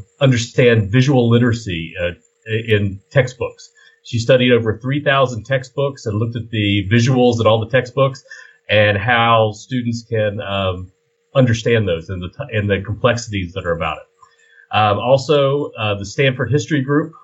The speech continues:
uh, Sarah McGrew, uh, Sam Weinberg, Teresa Ortega,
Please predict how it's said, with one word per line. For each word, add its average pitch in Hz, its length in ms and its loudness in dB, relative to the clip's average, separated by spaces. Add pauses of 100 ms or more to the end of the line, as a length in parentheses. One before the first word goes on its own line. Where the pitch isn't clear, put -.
(180)
uh, 98 160 -2
Sarah 131 280 2
McGrew, 143 680 2
uh, 101 220 0
Sam 123 300 4
Weinberg, 123 560 4
Teresa 135 260 -2
Ortega, 120 720 0